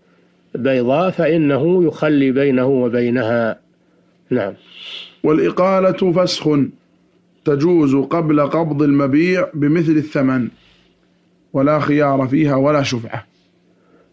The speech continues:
Speaker 1: الإقالة هي رفع العقد، الإقالة معناها رفع العقد،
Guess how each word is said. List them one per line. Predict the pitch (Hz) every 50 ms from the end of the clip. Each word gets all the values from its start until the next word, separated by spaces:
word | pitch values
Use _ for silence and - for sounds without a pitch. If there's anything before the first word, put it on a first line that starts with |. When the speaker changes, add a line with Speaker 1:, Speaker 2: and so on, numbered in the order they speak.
| _ _ _ _ _ -
Speaker 1:
الإقالة | 147 143 147 143 143 139 - 170 170 175 175 175 170 151
هي | 160 165 151
رفع | 139 143 160 135 - 131 123
العقد، | 131 123 110 117 120 - - - - - _ _ _ _ - - - - _ _ _ _ _ _ _ _ _ _ -
الإقالة | 143 120 123 123 117 113 - 135 139 139 131 127 127 135 - - _ _ _ _ _ _ _ _ _ _ _ _ _ _ _ _ _
معناها | 139 131 117 120 131 143 151 139 147 156 131 135
رفع | 143 139 - 135 135 - - - _ _ _ _ _ _ _ _ _ _ -
العقد، | 151 147 135 113 127 131 - - 123